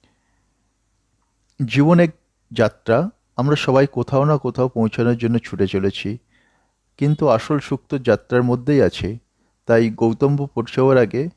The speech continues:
ভালোভাবে চেষ্টা করুন। আপনি কি এই বাণীটি আপনার জীবনে প্রয়োগ করতে চান? তাহলে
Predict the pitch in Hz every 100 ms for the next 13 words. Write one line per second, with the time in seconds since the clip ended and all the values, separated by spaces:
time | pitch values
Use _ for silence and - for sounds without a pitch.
0 | _ _ - 104 113 123 127 - 104 -
1 | 101 104 101 143 202 _ _ _ _ _
2 | 147 151 139 135 135 135 151 _ _ _
3 | _ _ _ 127 123 127 135 147 120 135
4 | 131 123 120 117 120 - 113 123 - 143
5 | 147 - 160 85 92 _ _ 120 120 123